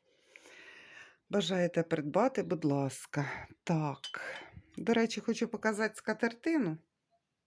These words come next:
Ось така скатертина, дивіться. Це льон, чистий льон. В дуже гарному стані. Вся Е, тут така вишивка. Немає жодної плямочки.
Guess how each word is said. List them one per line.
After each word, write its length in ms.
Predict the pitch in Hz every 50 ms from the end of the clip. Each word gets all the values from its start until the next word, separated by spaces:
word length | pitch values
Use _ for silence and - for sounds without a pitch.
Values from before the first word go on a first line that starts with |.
| _ _ _ _ _ _ _ _ _ _ - -
Ось 200 | _ 196 208 202
така 280 | - - 170 - 196 175
скатертина, 800 | 175 - - 170 160 - 175 175 - - - 254 285 277 262 240 - _ _ _ _ _ _ _ _
дивіться. 560 | - 175 185 175 180 175 180 - - 175 175 - _ _ _ _ _ _ _ _ _ _ _ _ _
Це 320 | - - 233 214 196 196
льон, 260 | 196 190 196 196 196 202 _ _
чистий 600 | _ - - 226 226 226 - - 208 190 165 160 165
льон. 240 | 156 156 165 175 175 - _ _ _ _ _ _ _ _ _ _ _ _ _ _ _ _ _ -
В 80 | 165
дуже 260 | 180 190 240 214 185 190
гарному 540 | 180 185 185 185 175 170 170 170 165 156
стані. 600 | 156 - - - - 170 170 170 185 196 208 240 - _ _ - - - - - _ _ _
Вся 520 | - - - - 220 220 220 202 185 170 - _ _ _ _ _ _
Е, 240 | - - 165 160 160
тут 220 | 165 - 240 233 -
така 260 | 190 180 - 190 175
вишивка. 720 | 160 165 160 160 160 - - 196 190 - - 220 220 220 - _ _ _ _ _ _ _ _ _ _ _ _ _ _ _ _ _ _ _ _ _ _ _ _ _ _ _ _
Немає 420 | - 208 220 226 226 220 202 190
жодної 640 | 185 185 220 214 175 185 190 190 190 185 180 165 165 _ - _ _ _ _
плямочки. 840 | _ 180 190 175 160 165 165 170 190 196 - - - - 247 254 262